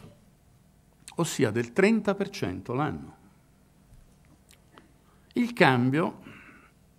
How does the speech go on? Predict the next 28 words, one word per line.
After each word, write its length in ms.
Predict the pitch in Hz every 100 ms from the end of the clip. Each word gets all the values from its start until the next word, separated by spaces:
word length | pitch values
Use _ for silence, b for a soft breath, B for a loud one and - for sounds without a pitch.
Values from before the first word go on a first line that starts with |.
| _
io 100 | 78
ho 40 | 113
scritto 280 | - - 104
qui 160 | 147
scemò, 500 | 123 - 113 139 - -
ma 80 |
insomma 260 | - - -
in 60 | -
realtà 340 | 87 123 -
crollò 540 | - 87 120 - - - b b b b b _ _
da 160 | - 90
cinque 420 | - 202 196 147
lire 240 | 143 127 113
per 200 | 135 120
dollaro 560 | 104 98 107 110 -
a 100 | -
venti 480 | 98 101 214 156 120
lire 240 | 101 101 90
per 200 | 87 87
dollaro. 400 | 50 - - - b b b b _ _ _ _ - - _ - - - - - - - - - -
Al 180 | 131
di 120 | 143 196
là 180 | 240
dei 160 | 170 131
quasi 440 | 170 185 185 143
settecentomila 1040 | 123 139 120 135 113 180 175 123 147 180 113
soldati 640 | 127 110 127 127 127 -
morti 680 | 120 135 123 - - -